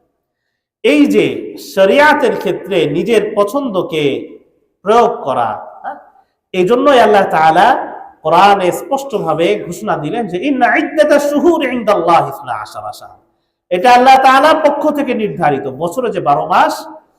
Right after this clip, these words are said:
এটা আল্লাহ তাআলার পক্ষ থেকে নির্ধারিত, শুধু আজকে থেকে না, পৃথিবী সৃষ্টির পূর্ব থেকে।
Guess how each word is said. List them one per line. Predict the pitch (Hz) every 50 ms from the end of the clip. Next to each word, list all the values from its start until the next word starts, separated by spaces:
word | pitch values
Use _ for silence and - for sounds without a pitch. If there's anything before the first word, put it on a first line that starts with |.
| _ _ _ -
এটা | 170 175 190 214
আল্লাহ | 208 208 214 240 247
তাআলার | 240 240 240 233 254 269 262 262 -
পক্ষ | 254 240 - - 277
থেকে | 269 - 247 - 226
নির্ধারিত, | 196 180 175 160 160 175 175 180 359 - 233 269 294 311 - - - - - - - _
শুধু | - - 226 226
আজকে | 208 214 220 - - - 339
থেকে | - - 220 - 175 170
না, | 170 165 165 160 160 - - - _ _ _ -
পৃথিবী | 269 269 285 269 226 226
সৃষ্টির | - - 320 330 - - 285 226 170 -
পূর্ব | 247 220 196 170 156 -
থেকে। | 139 123 104 _